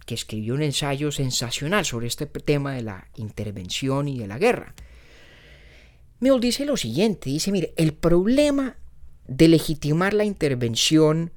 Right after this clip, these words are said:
en aras de la liberación de un pueblo o de una ciudadanía en proceso de insurrección es el siguiente. Primero, que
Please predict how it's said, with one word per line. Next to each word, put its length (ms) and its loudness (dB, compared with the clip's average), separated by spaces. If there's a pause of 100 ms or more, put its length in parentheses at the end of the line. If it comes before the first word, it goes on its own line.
(500)
en 260 4
aras 340 4
de 100 0
la 100 -2
liberación 1120 0
de 140 0
un 100 -2
pueblo 580 -2 (140)
o 160 -4
de 140 0
una 320 -2
ciudadanía 640 -2
en 100 -4
proceso 440 -6
de 60 -2
insurrección 680 -6 (1700)
es 140 0
el 80 0
siguiente. 480 -10 (880)
Primero, 400 4 (1600)
que 340 6